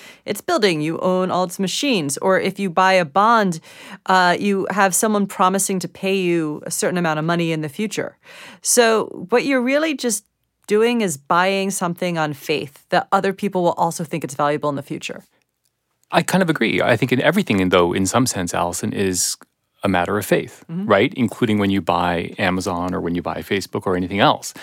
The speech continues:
Speaker 2: The key question to my mind is, whenever you invest in anything, is what is this company or asset, what problem are they solving in the world? So when you think about Amazon or you think about Facebook or you think about Moderna,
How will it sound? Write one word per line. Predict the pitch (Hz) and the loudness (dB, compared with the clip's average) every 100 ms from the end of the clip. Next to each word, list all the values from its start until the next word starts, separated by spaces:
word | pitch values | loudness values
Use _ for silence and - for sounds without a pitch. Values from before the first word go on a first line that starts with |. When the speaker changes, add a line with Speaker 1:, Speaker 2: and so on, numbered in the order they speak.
| - - - - | -18 -18 -14 -6
Speaker 2:
The | 127 | -2
key | - 175 | -2 -2
question | - 143 - 120 | 0 0 2 0
to | 113 | 2
my | 110 131 | 2 4
mind | 110 90 87 85 | 2 0 0 -2
is, | 82 82 - - - _ - | -2 -4 -6 -10 -20 _ 0
whenever | 117 190 202 | 2 4 2
you | 104 | 2
invest | 95 92 - | 2 0 -2
in | 90 | -4
anything, | 110 117 - - 110 - _ - | -2 -2 -4 -12 -14 -18 _ -2
is | 110 98 90 - - _ _ _ | 0 0 0 -4 -8 _ _ _
what | 131 104 143 - _ _ | -6 0 0 -2 _ _
is | - 117 | -2 -2
this | 113 - | -2 -4
company | - 110 92 95 95 | -2 -2 -2 -2 -2
or | 101 101 | -2 -4
asset, | 92 92 - 90 90 - | -4 -4 -6 -6 -10 -2
what | 147 - | -2 -2
problem | - 127 120 107 | 0 0 2 0
are | 95 | 0
they | 87 | -4
solving | 87 95 90 95 92 | -4 -2 -4 -6 -10
in | |
the | 92 | -10
world? | - - - - _ _ _ - _ - | -10 -12 -14 -20 _ _ _ -20 _ 0
So | - 104 95 | 4 4 4
when | 90 101 | 2 -2
you | 92 | 0
think | 101 | 0
about | 92 | 2
Amazon | 110 110 101 98 90 | 4 4 2 2 0
or | 85 | -2
you | |
think | 90 85 | -4 -4
about | 82 | 0
Facebook | 127 123 - 104 98 90 | 2 2 2 2 2 -2
or | 92 | -6
you | 87 | -8
think | 82 95 | -6 -6
about | 82 80 85 | -4 -6 -6
Moderna, | 101 92 123 110 98 | -2 2 4 2 0